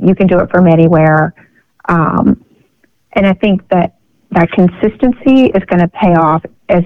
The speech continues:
you know, we have better resolution of mental health and behavioral health challenges. And we have fewer incidences of more clinical problems, um, that would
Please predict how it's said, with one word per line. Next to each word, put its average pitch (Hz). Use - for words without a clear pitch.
you 180
know, 165
we 170
have 165
better 180
resolution 160
of 160
mental 165
health 165
and 156
behavioral 160
health 151
challenges. 160
And 180
we 180
have 160
fewer 226
incidences 160
of 160
more 156
clinical 190
problems, 156
um, 78
that 160
would 165